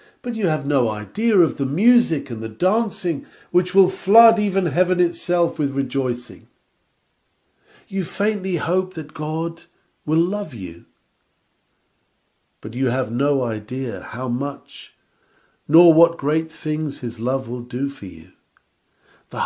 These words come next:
half has never been told you by the most faithful witness for God. Those who have experienced most of the divine love have never been able to communicate to you any idea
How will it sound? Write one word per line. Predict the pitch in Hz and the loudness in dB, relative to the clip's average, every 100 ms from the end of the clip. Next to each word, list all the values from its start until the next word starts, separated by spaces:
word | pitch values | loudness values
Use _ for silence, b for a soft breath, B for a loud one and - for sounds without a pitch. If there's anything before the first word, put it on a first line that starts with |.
| 170 | 0
half | 185 175 170 | 0 0 -4
has | 147 123 | -8 -4
never | 143 139 | -4 -4
been | 135 120 120 | -4 -4 -4
told | - 143 139 139 | -4 -2 -2 -4
you | 135 | -6
by | 117 107 | -6 -6
the | 107 | -6
most | 113 113 - | -6 -6 -8
faithful | - 143 156 156 151 123 | -8 -4 -4 -4 -8 -6
witness | 120 - 131 117 | -6 -8 -10 -10
for | - | -10
God. | 110 104 90 87 95 _ b b b b b b b b | -12 -10 -12 -14 -20 _ b b b b b b b b
Those | - 196 226 - | 8 10 10 8
who | 185 | 6
have | 147 | 6
experienced | 139 - - 180 185 180 170 - 120 | 0 -4 0 4 6 6 2 -4 -4
most | 127 165 180 - | 0 2 2 -2
of | - | -6
the | 120 | -6
divine | 117 104 120 127 120 | -8 -4 -4 -2 -2
love | 120 123 120 _ b b b b | -2 -4 -10 _ b b b b
have | 151 147 | -8 0
never | 214 233 | 0 2
been | 208 185 | 2 2
able | 165 170 165 | 4 4 2
to | 165 | -4
communicate | - 127 139 165 165 143 143 139 | -6 -2 2 2 0 -2 -6 -6
to | 143 | -2
you | 143 135 135 - | 0 0 -2 -6
any | 196 226 226 | -4 -2 -2
idea | 190 175 147 131 131 107 87 82 | -2 0 -2 -2 -4 -4 -6 -12